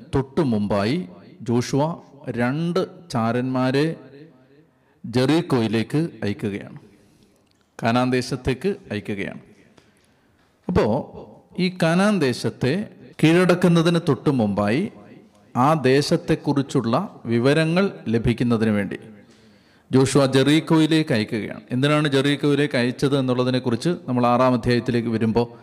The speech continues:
പിന്നീട് മനസ്സിലാക്കും. ഇപ്പോൾ രണ്ട് ചാരന്മാരെ ജോഷുവ അയക്കുകയാണ്. അയക്കുന്നതിൻ്റെ ഉദ്ദേശം ഈ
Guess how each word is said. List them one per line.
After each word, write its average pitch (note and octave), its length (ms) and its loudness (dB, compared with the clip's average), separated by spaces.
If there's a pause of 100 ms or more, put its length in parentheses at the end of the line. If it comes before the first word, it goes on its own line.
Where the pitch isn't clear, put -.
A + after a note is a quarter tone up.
(260)
പിന്നീട് A2 300 2
മനസ്സിലാക്കും. G#2+ 560 0 (1120)
ഇപ്പോൾ E3+ 300 2 (600)
രണ്ട് G3+ 360 6 (840)
ചാരന്മാരെ C#3 720 2 (240)
ജോഷുവ B2 360 0
അയക്കുകയാണ്. G#2 540 -2 (380)
അയക്കുന്നതിൻ്റെ F#3+ 600 2
ഉദ്ദേശം C#3 440 0 (840)
ഈ D3+ 100 4